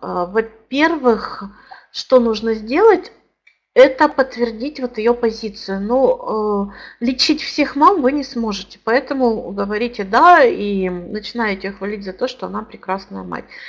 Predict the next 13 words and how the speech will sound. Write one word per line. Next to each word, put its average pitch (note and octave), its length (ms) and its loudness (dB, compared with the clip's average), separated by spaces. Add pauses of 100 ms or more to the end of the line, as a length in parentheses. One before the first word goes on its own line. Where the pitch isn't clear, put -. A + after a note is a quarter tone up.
(160)
И B3+ 60 -4
потом E4+ 360 2
тихонечко, D4+ 560 -2
когда G3+ 540 4
уже G3 220 -4
похвалы G3 460 -4
было F#3 240 -4
много, D4 380 0
и G#3 60 4
она G3+ 220 -2
уже G3 160 -8
напиталась E4+ 640 0
этим, B3 340 -6